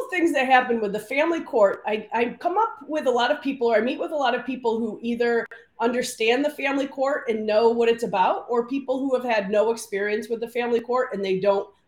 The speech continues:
understand it at all. And so part of what I've been doing is trying to educate people about the importance of the family court. It's the most important court that there is.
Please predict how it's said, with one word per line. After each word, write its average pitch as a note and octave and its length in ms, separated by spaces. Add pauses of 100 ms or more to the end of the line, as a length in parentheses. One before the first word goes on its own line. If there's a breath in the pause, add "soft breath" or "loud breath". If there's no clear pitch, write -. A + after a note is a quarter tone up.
(100)
understand G3+ 540
it G3+ 200
at F#3 220
all. C#3 380 (200 soft breath)
And A#3 140
so A#3 180
part D4+ 300
of E4 80
what B3 100
I've A#3+ 200
been A3 160
doing F#3 280
is F#3 140
trying C4 280
to - 160
educate A#3+ 500
people F#3+ 360
about F#3 320
the G3 100
importance G3+ 520
of D#3+ 120
the E3+ 80
family C#3+ 320
court. - 300 (100)
It's G#3+ 220
the C4+ 80
most C#4 220
important C#4 400
court C4 260
that B3+ 120
there A#3+ 180
is. F3+ 300